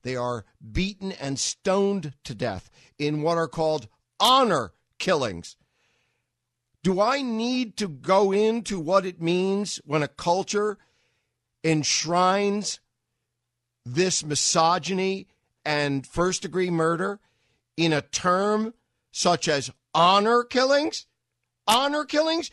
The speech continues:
You beat your daughter to death? Because, and this is, I know one real case, there are a million, but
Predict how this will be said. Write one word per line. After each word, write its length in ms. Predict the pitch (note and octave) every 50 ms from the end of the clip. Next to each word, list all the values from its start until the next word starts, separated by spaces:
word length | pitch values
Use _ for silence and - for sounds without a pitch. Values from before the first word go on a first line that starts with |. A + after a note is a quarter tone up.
| _ _
You 280 | - F3 A3+ B3+ B3 F#3+
beat 480 | D#3 - - G#3 B3+ C4 C4+ - _
your 180 | A#3+ A#3+ A#3 A#3
daughter 480 | F3 F3+ G#3+ A3 A3 A#3 B3 B3+ C4 A3+
to 160 | - B3+ B3
death? 540 | F3+ D#3 A3+ A3 A#3 C4 C#4 - _ - _ _ _ _ _ _ _ _ _ _ _ _ _ -
Because, 340 | F3 G3+ E3+ - A3 G#3+ F#3
and 80 | G3+
this 180 | A#3 A#3+ - -
is, 120 | A3 F3
I 160 | F#3 F#3 F#3+
know 140 | G3 G#3 G3+
one 360 | F#3+ F3+ G3 G#3+ G#3+ G3+ F#3+
real 260 | F3 G3 A#3 A#3+ A#3 F3+
case, 380 | - F3 C#3+ C#3+ F3+ F3 -
there 180 | - D#3+ D3+ D#3
are 220 | D#3 D#3+ D#3+ D#3
a 60 | D3
million, 440 | C#3 D#3 G3 A#3 A3+ - F3 G#3 G#3+
but 220 | D#3+ E3 E3 -